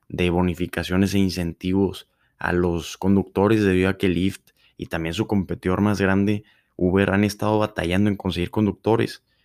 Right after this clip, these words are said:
Debido a que se bajaron mucho los incentivos y la demanda en las plataformas de transporte, muchos conductores dejaron de trabajar en estas plataformas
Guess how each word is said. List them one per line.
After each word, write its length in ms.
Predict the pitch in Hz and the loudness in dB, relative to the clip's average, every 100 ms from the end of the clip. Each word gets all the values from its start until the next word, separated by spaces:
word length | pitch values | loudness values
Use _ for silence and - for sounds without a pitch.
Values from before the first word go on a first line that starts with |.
| _ _ - | _ _ -4
Debido 580 | 90 95 95 95 101 120 | 0 4 4 4 4 2
a 140 | 127 | 0
que 480 | 123 110 95 87 - _ _ | -2 0 -2 -4 -12 _ _
se 160 | - 95 | -4 -2
bajaron 420 | 90 95 110 120 | 0 -2 0 2
mucho 640 | 117 113 - 120 113 104 - _ _ - | 0 -2 -2 0 0 -2 -10 _ _ -4
los 260 | 95 90 | -2 0
incentivos 840 | 98 90 90 87 98 104 95 87 - _ _ | 0 0 -2 -4 0 0 0 -2 -14 _ _
y 140 | - 90 | -6 -2
la 180 | 85 | 0
demanda 720 | 87 87 85 101 117 107 - _ _ - | 0 -2 0 2 2 2 -2 _ _ -10
en 120 | 82 | -6
las 160 | 87 | -6
plataformas 580 | - 90 - 85 85 95 | -6 -6 -6 -4 -2 0
de 100 | 98 | -2
transporte, 760 | - 92 85 95 95 - 110 110 _ _ | -2 -6 -4 -4 -4 -4 -6 -8 _ _
muchos 300 | 92 85 - | -6 -4 -4
conductores 520 | 98 98 92 87 95 | 0 0 0 -2 0
dejaron 640 | 90 87 - 104 107 101 - _ _ - | 0 -4 -2 0 2 0 -6 _ _ -8
de 100 | 82 | -6
trabajar 480 | - 87 82 90 | -2 -2 0 0
en 140 | 92 92 | 2 0
estas 220 | 92 90 | -2 -6
plataformas 760 | - 95 87 90 95 104 104 | -6 -6 -6 -2 0 0 -2